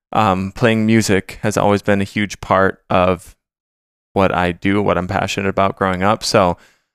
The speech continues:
um, that's one thing a lot of people don't know about me. Another thing that I think is, like, more foundational than just the fun fact, 'cause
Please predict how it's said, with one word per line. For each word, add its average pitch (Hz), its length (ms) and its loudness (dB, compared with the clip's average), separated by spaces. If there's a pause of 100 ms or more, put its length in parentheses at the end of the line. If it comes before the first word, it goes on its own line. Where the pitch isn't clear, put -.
(200)
um, 95 420 0 (320)
that's 92 300 -2
one 92 240 0
thing 95 420 -4
a 98 60 -4
lot 90 180 -2
of - 60 -12
people 101 240 -6
don't 92 200 -2
know 92 140 0
about 101 240 0
me. 123 160 -2 (420)
Another 185 300 4
thing 123 440 0
that 120 220 4
I 120 60 4
think 165 200 0
is, 131 100 2
like, 110 340 0
more 117 180 4
foundational 104 560 2
than 95 260 -2
just - 320 0
the 101 60 -4
fun 92 280 -2
fact, 90 500 -4
'cause 92 320 -4